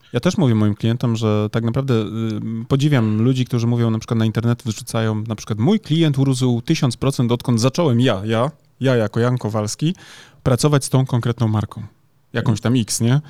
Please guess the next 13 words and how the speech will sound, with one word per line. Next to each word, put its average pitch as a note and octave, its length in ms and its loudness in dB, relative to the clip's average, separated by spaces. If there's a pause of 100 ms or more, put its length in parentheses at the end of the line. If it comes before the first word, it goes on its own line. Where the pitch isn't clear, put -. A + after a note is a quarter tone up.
(420)
Ja B2+ 60 4
uwielbiam C3 320 2
takie G#2+ 200 -6
posty, A#2+ 280 0
najchętniej B2+ 360 4
bym A#2+ 180 2
od A#2 80 0
razu, A#2+ 520 2
wiesz, A2 200 0
wrzucił A#2 460 -2
tam, A2+ 380 0
wiesz, A2+ 460 -2
e, A2 300 0